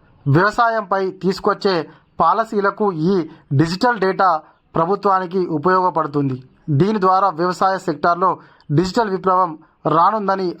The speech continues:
అధికారుల మాట. అయితే ఈ యొక్క ఐడీ కార్డు అనేటువంటిది కేవలము ఏదో అప్లై చేసుకున్నామా అయిపోయిందా అన్నట్టుగా కాకుండా ఈ యొక్క ఐడీ కార్డును ప్రామాణికంగా చేసుకొనే కేంద్ర ప్రభుత్వము ఇక తీసుకురాబోయేటువంటి కొత్త పథకాలు,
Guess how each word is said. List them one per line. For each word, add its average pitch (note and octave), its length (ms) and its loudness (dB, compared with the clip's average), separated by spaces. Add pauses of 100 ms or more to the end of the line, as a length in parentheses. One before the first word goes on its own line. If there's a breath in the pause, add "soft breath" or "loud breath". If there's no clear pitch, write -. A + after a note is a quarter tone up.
అధికారుల E3 380 0 (100)
మాట. F#3 160 0 (440)
అయితే F#3 240 2 (480 loud breath)
ఈ F3 40 4
యొక్క G3+ 180 2 (100)
ఐడీ F3+ 320 0 (100)
కార్డు G3+ 240 2
అనేటువంటిది F3+ 560 0 (160)
కేవలము F3 440 2 (460 loud breath)
ఏదో G3 120 2 (160)
అప్లై F#3 320 0
చేసుకున్నామా F3 560 2 (440)
అయిపోయిందా F3+ 460 0
అన్నట్టుగా E3+ 280 -2 (120)
కాకుండా E3 340 0 (500 soft breath)
ఈ E3+ 140 2
యొక్క G#3+ 180 0 (300)
ఐడీ F#3+ 180 -2
కార్డును F#3+ 360 0 (100)
ప్రామాణికంగా E3+ 640 0 (120)
చేసుకొనే D#3+ 420 -2 (420 loud breath)
కేంద్ర G#3+ 260 2
ప్రభుత్వము F#3 540 -2 (240)
ఇక E3+ 80 0 (480 loud breath)
తీసుకురాబోయేటువంటి F3+ 1080 0 (120)
కొత్త D#3+ 180 0 (120)
పథకాలు, E3 460 0